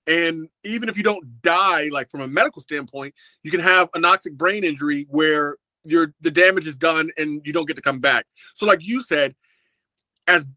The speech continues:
as terrible as it is that he's in this position because of what he was doing, being in this position probably saved his life, like you said. If he has this kind of accident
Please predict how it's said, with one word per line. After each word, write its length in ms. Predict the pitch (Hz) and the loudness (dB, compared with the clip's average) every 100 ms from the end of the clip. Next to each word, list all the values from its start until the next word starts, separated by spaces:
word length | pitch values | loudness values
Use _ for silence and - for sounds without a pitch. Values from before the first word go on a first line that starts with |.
| _ | _
as 220 | 190 151 - | 0 0 0
terrible 380 | 214 277 247 196 | 6 6 6 0
as 80 | |
it 60 | 196 | 0
is 100 | 190 | 2
that 140 | 175 | 2
he's 180 | 151 185 | 0 -8
in 160 | 240 262 | -8 -8
this 140 | 214 | -8
position 460 | - 170 170 151 160 | -8 0 0 0 -6
because 500 | 160 - - 226 202 | -8 -4 2 2 4
of 60 | |
what 100 | 175 | 2
he 60 | 170 | 0
was 140 | 147 | -2
doing, 460 | 135 226 175 139 143 _ _ _ _ _ _ - | -4 -2 0 -2 -4 _ _ _ _ _ _ -4
being 280 | 139 285 254 | 2 4 4
in 80 | 202 | 2
this 140 | 160 | 0
position 460 | - 160 165 160 151 - | 0 0 0 0 -8 -6
probably 540 | - 208 180 165 170 | 2 2 2 -2 -4
saved 340 | - 170 151 | 0 0 0
his 140 | 139 151 | -4 -2
life, 240 | 160 151 | 0 0
like 160 | 143 135 | -2 -6
you 40 | |
said. 280 | 120 156 120 | -2 0 0
If 60 | 117 | -2
he 100 | 139 | 2
has 220 | 185 180 | 4 4
this 140 | 180 | -2
kind 220 | - 185 | 0 0
of 80 | 165 | 2
accident 440 | 170 175 151 175 | 0 -2 -4 -10